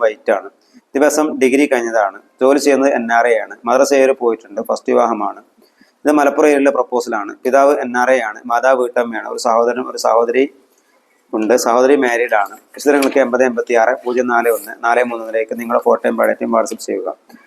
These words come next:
അടുത്ത പ്രൊപ്പോസൽ മു-, നെയിം ഷംനാദ്, റിയൽ ഇസ്ലാം സുന്നിയാണ്, വയസ്സ് നാൽപത്തിയഞ്ച്, ഉയരം നൂറ്റി അറുപത്തിയഞ്ചാണ്,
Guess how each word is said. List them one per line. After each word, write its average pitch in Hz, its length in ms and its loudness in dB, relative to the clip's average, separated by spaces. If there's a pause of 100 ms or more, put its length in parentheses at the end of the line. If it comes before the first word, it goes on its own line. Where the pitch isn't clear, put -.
(260)
അടുത്ത 139 160 2
പ്രൊപ്പോസൽ 147 400 0
മു-, 135 160 -2 (920)
നെയിം 139 220 2 (200)
ഷംനാദ്, 123 500 0 (160)
റിയൽ 135 220 2
ഇസ്ലാം 147 220 0
സുന്നിയാണ്, 123 440 -4 (720)
വയസ്സ് 151 300 4 (100)
നാൽപത്തിയഞ്ച്, 117 640 -2 (100)
ഉയരം 135 280 2
നൂറ്റി 131 280 -2
അറുപത്തിയഞ്ചാണ്, 117 640 0